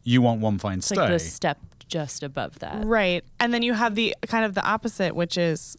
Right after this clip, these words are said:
Speaker 3: well, not the opposite. It's not a step down. It's kind of on the same playing field, but there is a company called Kid and Co, which only rents out family properties. So those are properties where families live and they have toys already. They have books. They have a crib. They have all of those things that as a parent you would want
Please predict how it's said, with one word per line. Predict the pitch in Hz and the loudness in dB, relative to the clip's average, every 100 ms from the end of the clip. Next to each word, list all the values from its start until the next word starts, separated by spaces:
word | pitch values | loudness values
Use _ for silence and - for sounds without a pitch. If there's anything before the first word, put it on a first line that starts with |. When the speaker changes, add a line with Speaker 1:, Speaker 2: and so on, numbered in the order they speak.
| - | -8
Speaker 3:
well, | 170 | -6
not | 147 | -4
the | 143 | -4
opposite. | - - - - | -6 -8 -10 -10
It's | 160 | -6
not | 170 | -4
a | 156 | -4
step | - 147 | -4 -4
down. | 156 143 | -2 -4
It's | - | -6
kind | - 170 | -6 -4
of | 156 | -2
on | |
the | 156 | -4
same | - 175 165 | -4 -2 -2
playing | 180 170 165 | 0 -2 0
field, | 165 160 160 | -2 -2 0
but | 156 - | -2 -2
there | - 175 | -4 -2
is | 160 156 | -2 -4
a | |
company | 165 160 151 | -6 -6 -4
called | 156 147 - | -4 -4 -6
Kid | - 294 | -2 0
and | 262 | 0
Co, | 190 175 165 | 0 -2 -2
which | 165 - - | -4 -6 -4
only | 190 190 190 185 | -2 -2 -2 0
rents | 175 170 165 165 | 0 0 0 -2
out | 151 - | -2 -2
family | - 285 269 214 | -2 0 2 0
properties. | - 175 165 170 165 160 - - - - - - | 0 0 0 -2 0 -2 -6 -18 -20 -20 -20 -12
So | - | -6
those | 196 214 | -2 0
are | |
properties | 220 175 185 175 165 | 0 0 0 -2 -2
where | 160 | -2
families | 160 170 165 160 165 | 0 0 0 -2 0
live | 175 170 | 2 2
and | - 156 | 0 -4
they | 156 | -6
have | - 196 175 165 | -4 0 0 -2
toys | - 277 220 | -2 -2 0
already. | 180 160 160 | 0 -2 -4
They | 160 170 | -4 -4
have | 175 196 - | -4 -6 0
books. | 208 156 - - | 0 0 -6 -6
They | 175 | -4
have | 165 170 170 | -2 -4 -4
a | |
crib. | - - 160 151 | -6 -2 -2 -2
They | 170 | -4
have | 165 - | -6 -4
all | 180 185 | 0 0
of | 196 | 0
those | 208 - | -4 -6
things | 185 175 | -6 -6
that | - | -6
as | 160 | -6
a | 156 | -8
parent | 175 170 170 | -6 -6 -4
you | 170 | -4
would | 165 160 | -2 -2
want | 165 170 | -2 -4